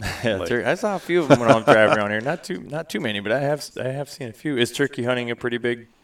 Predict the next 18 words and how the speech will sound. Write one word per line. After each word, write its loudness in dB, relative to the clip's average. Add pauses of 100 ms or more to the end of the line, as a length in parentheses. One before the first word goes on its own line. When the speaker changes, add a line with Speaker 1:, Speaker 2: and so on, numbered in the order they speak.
(120)
Speaker 1:
deal 2
Speaker 2:
Oh, 12
Speaker 1:
that's 12
Speaker 2:
yeah, 8
Speaker 1:
going 6
Speaker 2:
yeah, 8
Speaker 1:
on 2
right 4
Speaker 2:
the 0
Speaker 1:
now? 0
Speaker 2:
season's -2
going 0
on -2
right -2
now. -4
Yeah, -8 (420)
yeah. -10 (200)
So -12